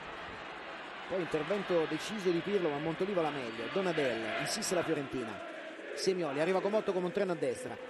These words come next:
Semioli prova a crossare subito, Seedorf ha rimpallato la conclusione, poi Seedorf che va a prendere Semioli, pallone per Kakà,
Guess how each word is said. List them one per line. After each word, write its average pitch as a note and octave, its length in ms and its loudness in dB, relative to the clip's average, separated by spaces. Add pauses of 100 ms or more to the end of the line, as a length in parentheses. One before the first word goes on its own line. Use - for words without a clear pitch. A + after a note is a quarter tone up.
Semioli F3 300 0
prova A3 240 2
a F#3+ 40 4
crossare F#3 420 2
subito, D#3+ 400 2
Seedorf E3+ 440 4
ha D3+ 60 2
rimpallato C#3+ 500 2
la C#3 100 0
conclusione, B2 600 -2 (640)
poi D3 160 2
Seedorf A3+ 460 4
che G3 120 2
va G3+ 140 2
a G3 40 4
prendere C4 420 4
Semioli, G#3+ 560 4 (680)
pallone G3+ 320 4
per A3 160 4
Kakà, G3 320 4